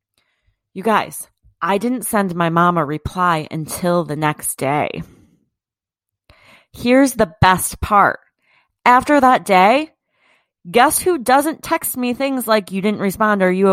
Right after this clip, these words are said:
okay?" anymore? It worked. I set a boundary with her without her even knowing that I set this boundary.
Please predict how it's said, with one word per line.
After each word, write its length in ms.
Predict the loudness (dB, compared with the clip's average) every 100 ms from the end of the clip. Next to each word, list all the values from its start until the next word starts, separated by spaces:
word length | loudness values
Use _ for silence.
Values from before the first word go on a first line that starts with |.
| 2
okay?" 360 | 0 -2 -2
anymore? 640 | -4 -6 -6 -4 -6 -6 -10 _ _ _ _ _ _ _ _ _ _ _ _ _ _ _
It 200 | -2 -2
worked. 920 | -4 4 6 8 6 0 -12 -14 -14 -16 _ _ -20 -12 0
I 140 | 0
set 180 | 2 0
a 60 | 0
boundary 420 | 2 2 0 0
with 220 | 0 -2
her 300 | -4 -4 -6 -14 _ _ -4
without 640 | -2 2 4 4 2 -2
her 420 | 0 2 2 -2 -6
even 680 | -6 -4 -2 -4 -6 -4 4
knowing 640 | 6 8 6 2 -2 -4
that 140 | -2
I 140 | 0 -2
set 280 | -2 -4 -4
this 160 | -8
boundary. 680 | -6 -4 -4 -6 -10 -12 -16